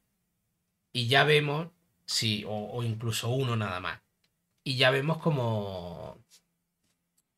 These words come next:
cómo, cómo respira, ¿no? En vez de esperarnos a hacer la prueba al final y decir,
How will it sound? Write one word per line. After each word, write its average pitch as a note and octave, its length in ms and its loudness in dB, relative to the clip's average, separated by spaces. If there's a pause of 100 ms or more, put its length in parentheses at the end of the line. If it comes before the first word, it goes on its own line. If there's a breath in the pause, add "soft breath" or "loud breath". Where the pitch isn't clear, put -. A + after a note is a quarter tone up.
cómo, A#2+ 280 -4
cómo B2 220 -2
respira, G#2+ 400 -6
¿no? D3+ 200 0
En A2 120 -6
vez G#2+ 80 -4
de A#2+ 60 -2
esperarnos B2+ 380 4
a - 20 6
hacer C3 180 2
la B2 100 4
prueba C3 180 4
al B2 40 2
final C#3 260 -2
y B2 40 -4
decir, A#2 400 -4